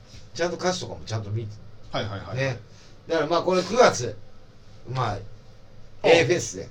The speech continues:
Speaker 2: Aフェス。
Speaker 1: 出てもらうんで、九月二十日に。
Speaker 2: 九月二十日ね。
Speaker 1: そう。
Speaker 2: まあ、なんとかそこまでには収束してほしいですけどね、いろいろとね。
Speaker 1: いや、もちろん。
Speaker 2: ええ。
Speaker 1: だからゴールデンウィークまでで終わりだと思って、
Speaker 2: ええ。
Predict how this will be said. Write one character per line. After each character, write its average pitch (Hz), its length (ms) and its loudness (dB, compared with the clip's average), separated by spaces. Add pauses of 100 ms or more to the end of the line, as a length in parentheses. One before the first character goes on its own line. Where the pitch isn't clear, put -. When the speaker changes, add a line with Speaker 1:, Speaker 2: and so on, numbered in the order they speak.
(220)
Speaker 2:
A 143 200 0
フ 131 100 -4
ェ - 20 -4
ス。 107 140 -10 (120)
Speaker 1:
出 143 140 0
て 139 80 2
も 123 100 2
ら 101 140 2
う 92 60 -4
ん 85 40 -8
で、 71 100 -10
九 131 120 -2
月 113 160 2
二 87 100 -8
十 - 120 -14
日 82 80 -12
に。 73 120 -12 (240)
Speaker 2:
九 - 60 -8
月 107 140 -8
二 101 100 -6
十 - 80 -10
日 127 100 -6
ね。 214 200 4
Speaker 1:
そ 110 260 2 (480)
う。 - 20 -8
Speaker 2:
ま 139 180 2
あ、 135 40 0
な 160 140 2
ん - 20 -4
と 156 80 -6
か 127 60 -6
そ 139 80 -4
こ 143 80 -2
ま 156 100 2
で 127 240 -2
に 113 140 -4
は 107 80 -6
収 151 160 -6
束 151 160 -10
し - 60 -8
て 156 60 -4
ほ 147 60 -2
し 135 140 -2
い 107 40 -6
で 104 120 -12
す - 100 -12
け 98 60 -12
ど 87 100 -14
ね、 101 140 -12
い 98 40 -8
ろ 95 40 -10
い - 0 -
ろ 90 60 -14 (180)
と 98 80 -12
ね。 110 160 -8
Speaker 1:
い - 20 2
や、 135 80 6
も 135 160 4
ち 147 160 -2
ろ 139 80 0
ん。 104 80 -4 (220)
Speaker 2:
え 98 280 -14
え。 117 40 -6
Speaker 1:
だ 147 80 2
か 123 60 0
ら 151 60 0
ゴ 165 60 2
ー 165 40 4
ル 165 40 0
デ 170 120 4
ン 170 40 2
ウ - 20 0
ィ 160 140 0
ー - 20 -10
ク 127 80 -4
ま 147 140 0
で 147 80 0
で 120 80 0
終 110 160 0
わ 131 100 4
り 156 120 -2
だ 170 140 4
と 143 100 -4
思 123 200 -2
っ 160 80 -8
て、 - 140 -8
Speaker 2:
え 110 240 -2
え。 95 200 -6